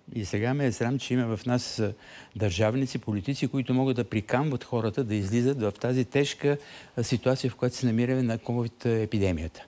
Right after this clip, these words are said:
Наистина, в тези, е, нали, движения вънка по улиците на стотици хора, без никакви противоепидемични мерки, в най-близък физически контакт, с викове, с скандирания, това е просто, е, една идеална,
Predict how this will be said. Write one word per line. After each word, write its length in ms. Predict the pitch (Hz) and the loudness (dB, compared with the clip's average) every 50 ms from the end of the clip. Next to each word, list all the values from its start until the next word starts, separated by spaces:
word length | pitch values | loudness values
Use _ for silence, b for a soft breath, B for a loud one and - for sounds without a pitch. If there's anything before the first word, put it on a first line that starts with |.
| B B B B B B B B B | B B B B B B B B B
Наистина, 560 | - 107 117 120 - - 143 139 156 156 151 147 135 131 117 | 2 2 2 2 2 2 2 4 4 4 2 0 -4 -6 -4
в 180 | 110 110 110 104 - - - | -2 -2 -2 -2 -4 -2 0
тези, 260 | 143 139 131 143 139 131 - - - 123 - 131 123 135 | 0 2 4 4 4 2 2 -2 -6 -12 -12 -6 -2 0
е, 40 | 123 | 2
нали, 580 | 120 117 113 110 110 110 104 107 127 123 107 - B B B B - | 2 2 2 2 0 2 2 4 2 2 2 0 B B B B -4
движения 520 | - 98 117 101 92 131 131 143 147 139 131 | 0 2 2 4 4 2 2 2 2 2 2
вънка 280 | 135 131 123 - 131 | 2 2 0 0 -4
по 120 | 123 - 127 | -2 0 0
улиците 360 | 120 117 110 - 110 110 113 | 0 0 -2 -4 -4 -4 -4
на 80 | 107 104 | -4 -4
стотици 440 | - - 104 - 151 156 - - | -4 -4 -4 -2 -2 -2 -2 -2
хора, 300 | 131 - 123 98 92 87 B B B B B - | 0 2 2 2 0 -2 B B B B B -2
без 200 | 120 139 143 127 | 0 2 2 2
никакви 220 | 139 160 165 - 151 | 2 0 -2 -2 -2
противоепидемични 840 | - 147 135 - 143 139 135 131 147 127 135 139 135 123 - - 131 | -2 -2 0 0 0 0 0 0 0 0 0 0 0 0 -2 0 0
мерки, 380 | 117 110 101 90 - - - B B B B - | 2 2 0 0 -4 -8 -12 B B B B 0
в 120 | 131 120 - 143 | 0 0 2 2
най-близък 460 | 147 160 156 139 151 156 147 143 - | 2 4 4 2 2 2 2 2 0
физически 460 | 147 135 147 139 139 139 - - 127 | -2 -2 -2 -2 -2 -2 -2 -2 -2
контакт, 540 | - - 131 120 - 113 92 90 - - B B B B | 0 0 0 0 2 0 0 0 -4 -12 B B B B
с 420 | - - 143 123 - - - 139 135 | -2 0 0 0 0 0 0 0 2
викове, 480 | 127 139 127 - 135 135 131 147 131 | 2 0 0 0 0 2 2 2 2
с 200 | 120 - - 123 | 2 0 -4 -6
скандирания, 880 | 107 - - - - 139 127 127 123 139 147 143 135 123 110 101 95 87 B B B B B B | -6 -6 -4 -2 0 2 2 2 2 2 4 4 4 4 2 2 0 0 B B B B B B
това 180 | - 143 143 147 | 0 2 4 4
е 60 | 147 | 2
просто, 640 | 143 - 147 147 151 - - - 156 156 156 160 - - - | 2 0 0 0 0 0 0 2 2 2 2 0 -2 -4 -2
е, 20 | 131 | 0
една 500 | 127 123 127 127 120 117 135 139 151 143 | 2 2 2 2 2 2 2 2 2 2
идеална, 720 | 135 113 110 117 127 123 131 143 156 156 151 147 143 139 | 2 2 2 2 2 2 2 2 0 0 0 0 0 -2